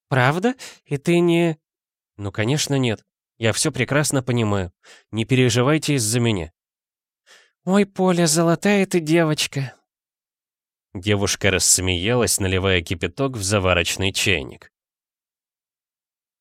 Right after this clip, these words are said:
Оля забежала за Полиной. «Ты готова?»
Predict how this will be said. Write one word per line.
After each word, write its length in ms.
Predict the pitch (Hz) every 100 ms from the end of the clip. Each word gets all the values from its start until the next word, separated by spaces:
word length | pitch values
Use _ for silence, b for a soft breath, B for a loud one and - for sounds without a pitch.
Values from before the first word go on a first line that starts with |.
| _ _ _ _ _ _ _ _ _ _ _ _ _ _ _ _ _ _ _ _ _
Оля 260 | 139 165 165
забежала 580 | 151 139 117 107 117 104
за 140 | 101
Полиной. 540 | 104 95 87 65 - _ _ _ _ _ _ _ _ _ _ _ -
«Ты 140 | 165
готова?» 520 | 165 156 214 220 110